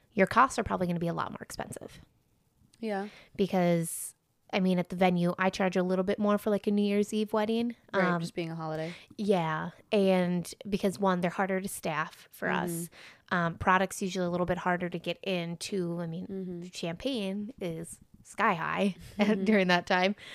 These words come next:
Speaker 1: Um, and, like, your other vendors, I mean,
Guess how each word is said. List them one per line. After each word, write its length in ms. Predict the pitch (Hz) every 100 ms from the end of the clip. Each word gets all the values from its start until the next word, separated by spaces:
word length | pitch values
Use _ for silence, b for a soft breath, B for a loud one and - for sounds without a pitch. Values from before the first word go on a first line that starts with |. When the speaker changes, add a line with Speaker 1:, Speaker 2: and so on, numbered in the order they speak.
| B B
Speaker 1:
Um, 420 | - 233 220 190 202
and, 480 | 247 240 233 220 208 - - _ _ _ _ _ _ _ -
like, 200 | 254 254
your 120 | 262
other 180 | 254 240
vendors, 560 | 208 269 240 208 208
I 20 |
mean, 380 | 208 202 196 190